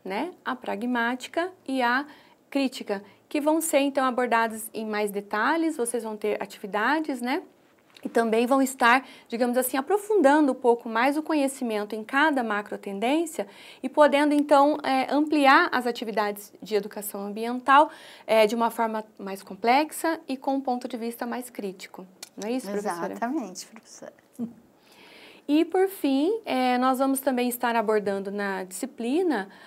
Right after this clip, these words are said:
Speaker 1: é, vão estar sendo realizadas propostas, né, de alternativas metodológicas que, dentro da educação ambiental, que vão ser importantes, é, pra vocês que vão, é, atuar, né, na área de licenciatura, vão atuar como professores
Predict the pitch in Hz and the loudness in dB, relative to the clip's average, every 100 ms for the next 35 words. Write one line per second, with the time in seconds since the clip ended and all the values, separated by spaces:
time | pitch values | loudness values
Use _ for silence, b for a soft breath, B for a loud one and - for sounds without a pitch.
0 | B - 214 208 208 208 202 226 240 254 | B -2 2 6 6 4 2 -2 -2 0
1 | 240 262 247 233 247 247 247 240 254 269 | 0 0 -4 -2 -2 0 0 0 0 -2
2 | - B B B _ 349 349 311 381 - | -4 B B B _ -4 6 8 8 4
3 | 240 247 262 240 226 226 220 214 - 214 | -4 0 2 2 0 -2 -2 -6 -8 -6
4 | 202 202 196 202 196 202 190 185 220 240 | -6 -6 -6 -4 0 0 0 0 -2 -4
5 | 330 381 392 - B B B - 277 277 | -2 -2 -2 -8 B B B -6 0 2
6 | 269 254 190 254 277 277 214 208 208 208 | 2 0 4 4 6 2 0 0 -2 -4
7 | 220 214 240 269 285 262 220 320 B B | -4 -4 -4 -4 0 4 6 6 B B
8 | _ 349 320 330 - 247 240 294 294 294 | _ -2 0 0 0 -2 4 2 4 2
9 | 247 277 294 359 - b b b 240 226 | 2 0 -2 -6 -8 b b b -2 2
10 | 226 220 220 220 220 285 320 320 294 302 | 4 6 4 4 4 4 4 4 4 4
11 | - 311 277 285 302 302 302 254 254 - | 0 2 4 4 4 2 0 0 0 2
12 | 349 277 294 339 294 294 262 247 254 233 | 4 6 4 2 0 2 2 0 -2 -4
13 | 254 262 226 220 294 294 254 269 269 226 | -6 -6 -10 -2 -4 -2 -4 0 -2 -2
14 | 220 220 214 214 220 220 220 285 285 - | -10 -6 -8 -6 -14 -10 -8 -6 -4 -2
15 | 233 285 392 | -2 -2 -4